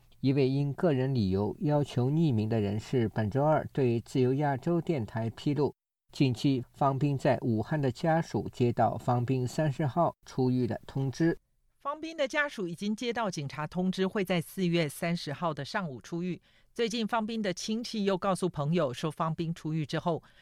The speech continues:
Speaker 2: 会继续住在他的亲戚家，要求做好接待方斌的准备。
Speaker 1: 知情人士说，警方要求方斌的亲属看守住方斌。
Speaker 2: 方斌在武汉没有自己的家，他出狱之后可能住在姐姐家。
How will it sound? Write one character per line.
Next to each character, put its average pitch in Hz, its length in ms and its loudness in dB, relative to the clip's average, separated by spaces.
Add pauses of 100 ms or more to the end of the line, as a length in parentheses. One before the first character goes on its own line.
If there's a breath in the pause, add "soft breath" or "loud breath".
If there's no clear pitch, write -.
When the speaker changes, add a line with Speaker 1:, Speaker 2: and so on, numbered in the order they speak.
Speaker 2:
会 196 180 0
继 208 240 -2
续 185 180 -6
住 190 180 -2
在 170 200 2
他 160 160 -6
的 143 100 -4
亲 160 220 -4
戚 156 180 -6
家， 160 260 -4 (260 soft breath)
要 175 200 -2
求 156 240 -8
做 208 180 -2
好 123 280 -8
接 208 260 -2
待 196 180 -2
方 160 280 -4
斌 160 180 -2
的 151 100 -4
准 120 300 -6
备。 147 300 -2 (580)
Speaker 1:
知 202 180 4
情 156 240 2
人 120 160 2
士 117 160 0
说， 131 280 0
警 117 180 0
方 131 220 2
要 156 160 4
求 123 180 0
方 147 320 0
斌 156 180 0
的 127 120 0
亲 156 280 0
属 - 320 -2
看 160 280 0
守 113 200 -2
住 113 200 -2
方 127 280 0
斌。 143 240 0 (540)
Speaker 2:
方 370 220 -2
斌 370 180 4
在 359 200 2
武 226 100 -2
汉 214 180 -2
没 190 180 2
有 233 140 -2
自 220 220 -8
己 165 140 -4
的 156 120 -6
家， 185 400 -2
他 202 160 -8
出 208 220 -4
狱 190 100 0
之 180 140 -2
后 185 180 -2
可 139 220 -8
能 135 180 -6
住 294 240 -6
在 180 220 -4
姐 139 180 -8
姐 139 160 -10
家。 165 300 -6